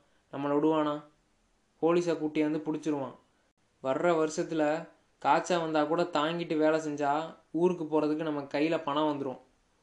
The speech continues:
ஒரு பயலுக்கும் பணம் கொடுக்க வேண்டியதில்ல. இன்னொரு வருஷம் தாக்கு பிடிச்சிட்டு வேலை செய்யறது தான் நல்லதுன்னு நினைக்கேன் மாமா. அவள் குரலில் இருந்த தீவிரம் கருப்பனை பலவீனப்படுத்தியது. இரவு நெடுநேரம் அவர்கள் பேசினார்கள்,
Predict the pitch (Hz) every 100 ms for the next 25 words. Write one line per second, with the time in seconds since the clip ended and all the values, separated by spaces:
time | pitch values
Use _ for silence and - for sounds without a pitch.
0 | _ 139 160 170 160 165 175 180 165 156
1 | 160 156 151 143 139 135 127 120 - _
2 | _ _ _ - 147 170 185 165 160 156
3 | 175 160 156 165 156 156 - 170 151 160
4 | 165 165 156 147 147 165 147 147 156 160
5 | 151 147 143 139 135 131 127 131 _ _
6 | _ _ _ _ - 139 139 135 - 160
7 | 180 165 156 147 139 135 139 147 131 131
8 | 151 _ _ _ - 151 156 151 135 131
9 | 135 - - 135 151 151 139 135 - 123
10 | 120 120 - _ _ _ _ _ _ _
11 | _ _ - 156 180 185 160 151 160 156
12 | 151 147 - 147 139 139 131 139 139 139
13 | 127 120 120